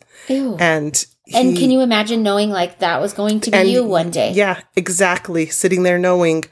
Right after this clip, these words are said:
Speaker 2: that, w-, yeah, that that's what you had in your
Speaker 1: This is,
Speaker 2: future.
Speaker 1: yeah, this is what you have to look forward to. Oh
Speaker 2: Yeah.
Speaker 1: my gosh! A part of me goes, like, "Just get it over with."
Speaker 2: Yeah.
Speaker 1: Like
Speaker 2: And I, and he even says, "I had come to the point where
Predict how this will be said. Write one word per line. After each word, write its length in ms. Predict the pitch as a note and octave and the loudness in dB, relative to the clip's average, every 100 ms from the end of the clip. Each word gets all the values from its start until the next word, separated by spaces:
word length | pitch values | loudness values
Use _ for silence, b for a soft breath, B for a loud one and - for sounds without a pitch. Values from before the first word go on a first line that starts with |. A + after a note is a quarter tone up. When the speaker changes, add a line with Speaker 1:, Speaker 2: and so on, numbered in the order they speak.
| b b b b b - | b b b b b 0
Speaker 2:
that, 200 | E3+ - | 0 0
w-, 180 | F3 - - | -8 -14 -4
yeah, 280 | G#3 G3+ - | 0 0 -2
that 240 | - F3 E3+ | -4 0 2
that's 260 | F3 - | 0 0
what 160 | F#3+ E3 | -2 0
you 260 | F3 F#3 F3+ | -2 0 0
had 480 | - F3+ C#3+ C#3 - | -2 -2 -2 -4 -4
in 120 | F3 E3+ | -2 2
your 120 | - | 2
Speaker 1:
This 100 | - | 2
is, 60 | |
Speaker 2:
future. 320 | F3 E3 - G3+ | 0 0 0 0
Speaker 1:
yeah, 120 | F#3 | 0
this 220 | G3 G3+ | -2 -4
is 80 | G#3 | -2
what 140 | F3+ | 0
you 100 | G3+ | 0
have 240 | G3 F#3+ G3+ | 2 0 0
to 80 | G3+ | -2
look 160 | F#3+ - | -2 -2
forward 380 | F3+ D#3+ C3 - | 0 2 0 -2
to. 280 | C#3 A2+ - _ _ _ - | -2 -2 -6 _ _ _ -10
Oh 320 | G3+ A3 A3 | -4 -2 0
Speaker 2:
Yeah. 220 | E3 D3+ | 0 0
Speaker 1:
my 60 | C3 | 0
gosh! 220 | F3 G3 | -6 -6
A 80 | - | -8
part 200 | - G#3+ | 0 0
of 80 | G#3 | 0
me 100 | G3 | -2
goes, 220 | F#3 F3+ F3+ | 0 0 -2
like, 140 | E3+ | -4
"Just 200 | G3 F#3+ | -6 -2
get 140 | F#3+ F3+ | -2 0
it 120 | D#3+ | 0
over 260 | D#3 - - | 0 -2 -8
with." 260 | - - - - | -10 -14 -18 -2
Speaker 2:
Yeah. 260 | G3 G#3+ | 2 2
Speaker 1:
Like 80 | F3 - _ b b b b | 0 -6 _ b b b b
Speaker 2:
And 140 | G#3+ | 0
I, 140 | A3+ G#3+ - | 0 -2 -2
and 320 | A3 A3+ G#3 B B B | 0 0 -4 B B B
he 240 | - B3 A3+ | -2 0 2
even 260 | G#3 G#3 | 0 0
says, 320 | - G#3+ G3 - G3+ | 2 2 2 0 0
"I 160 | G3 | 0
had 240 | G#3 G#3 - | 0 -4 -4
come 200 | G#3 G#3 | -4 -4
to 120 | - | -4
the 80 | F3+ | -6
point 380 | - G#3 G#3 D#3 | -4 -4 -2 -2
where 380 | F3+ F3 F3 | -2 -2 -4